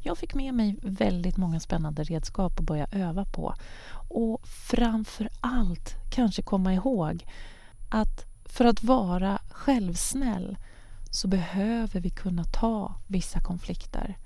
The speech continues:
Och kanske också komma ihåg att konflikt behöver inte betyda bråk. Konflikt handlar inte om att vinna eller förlora.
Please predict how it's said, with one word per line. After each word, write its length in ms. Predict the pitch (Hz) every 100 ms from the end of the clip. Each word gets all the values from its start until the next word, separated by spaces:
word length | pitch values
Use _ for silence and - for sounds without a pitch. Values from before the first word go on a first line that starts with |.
| - - - - - - -
Och 80 | -
kanske 300 | 233 208 214
också 280 | 208 - 208
komma 380 | - 202 185 190
ihåg 680 | 202 254 180 - 196 196 180 - - - - - - -
att 320 | 190 180 - - -
konflikt 1000 | - 180 - - 311 - - - - - - -
behöver 500 | - 208 196 156 165
inte 260 | 185 190 -
betyda 520 | - - 147 135 170
bråk. 920 | - - 220 285 - - - - - - - - - - - - - -
Konflikt 840 | 208 170 - - 214 - - - -
handlar 460 | - 294 226 170 175
inte 320 | 175 156 160
om 160 | 147 147
att 100 | 151
vinna 440 | 180 151 151 156
eller 220 | - 156 151
förlora. 680 | - 175 233 233 - 180